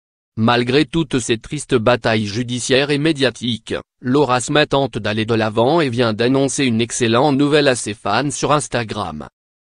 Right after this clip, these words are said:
La jeune femme vient en effet de lancer sa société de production et s'apprête à réaliser son tout premier court-métrage dans lequel sa mère Nathalie Baye pourrait jouer.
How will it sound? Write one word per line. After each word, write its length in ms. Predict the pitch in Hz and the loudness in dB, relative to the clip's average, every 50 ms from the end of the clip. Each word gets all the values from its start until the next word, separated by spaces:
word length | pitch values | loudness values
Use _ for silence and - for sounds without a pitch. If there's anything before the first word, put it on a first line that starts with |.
| _ 127 | _ 0
La 140 | 123 127 123 | 2 2 4
jeune 240 | 117 147 151 147 135 | 4 4 2 2 0
femme 320 | 120 - 147 135 131 127 | 0 0 0 0 2 0
vient 240 | 127 127 135 143 131 | 0 0 0 0 0
en 160 | 120 117 113 | 0 0 0
effet 320 | 123 131 120 - - 131 127 | 0 0 0 0 0 0 2
de 80 | 117 | 2
lancer 400 | 117 117 123 127 - - 107 107 | 0 0 -2 -2 -2 -4 -4 -4
sa 180 | 113 - 107 98 | -4 -4 -6 -4
société 520 | - 151 147 123 - 143 123 - 190 185 | -2 -2 -2 -2 -2 -4 -4 -2 -2 0
de 100 | 143 135 | 0 0
production 680 | 117 - 135 135 131 131 127 - - - 160 160 175 | -2 0 0 0 0 0 -2 -2 -2 -2 0 0 0
et 60 | 156 135 | 0 0
s'apprête 500 | - - 123 113 - - 151 147 - 139 | -2 -2 -4 -4 -2 -2 -2 -2 -2 -2
à 80 | 117 | -2
réaliser 640 | 113 131 156 165 160 147 147 147 147 135 131 165 190 | -2 0 2 2 2 2 0 -2 -2 -2 0 0 0
son 220 | 180 - 101 95 | 0 -2 -6 -6
tout 160 | - - 131 123 | -4 -4 -4 -2
premier 400 | - - 131 127 127 131 139 123 | 0 0 2 2 2 2 0 0
court-métrage 680 | - 135 127 107 113 139 143 - - 147 143 147 131 123 | 0 0 0 0 0 -2 -2 -2 0 0 2 2 2 2
dans 260 | 120 113 131 127 123 | 2 2 4 4 4
lequel 400 | 123 131 123 - 127 117 127 147 | 4 2 2 0 0 0 0 0
sa 220 | - - 127 117 | 0 0 0 2
mère 260 | 120 135 135 127 113 | 2 4 2 2 2
Nathalie 460 | 107 117 110 - - 131 135 147 151 135 | 0 -2 -2 0 0 0 0 0 0 2
Baye 280 | 143 143 135 120 110 | 2 2 2 2 0
pourrait 320 | - - 160 147 127 127 120 | 0 0 0 0 2 0 -2
jouer. 340 | 110 110 101 92 73 58 | -2 -4 -4 -6 -6 -8